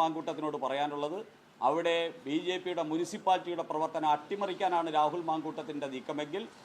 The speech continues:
അദ്ദേഹത്തിന് പാലക്കാട്ട് കാലുകുത്താൻ പറ്റാത്ത രാഷ്ട്രീയ സാഹചര്യം ഉണ്ടാക്കാൻ ബി ജെ പിക്ക് സാധിക്കുമെന്ന് ആവർത്തിച്ച് പറയാനാണ്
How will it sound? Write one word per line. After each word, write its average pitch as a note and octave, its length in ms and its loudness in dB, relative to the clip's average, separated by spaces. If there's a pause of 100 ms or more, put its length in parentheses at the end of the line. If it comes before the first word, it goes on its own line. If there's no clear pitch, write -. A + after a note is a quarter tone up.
(300)
അദ്ദേഹത്തിന് E3+ 520 0 (100)
പാലക്കാട്ട് E3 680 2
കാലുകുത്താൻ F3+ 600 4
പറ്റാത്ത D#3 300 -2 (120)
രാഷ്ട്രീയ E3 380 0 (100)
സാഹചര്യം D#3 460 -2
ഉണ്ടാക്കാൻ C3+ 360 0 (200)
ബി D3 180 -2
ജെ E3 120 -2
പിക്ക് D3+ 180 -6 (100)
സാധിക്കുമെന്ന് E3 640 0 (420)
ആവർത്തിച്ച് G#3+ 480 4
പറയാനാണ് D#3 380 0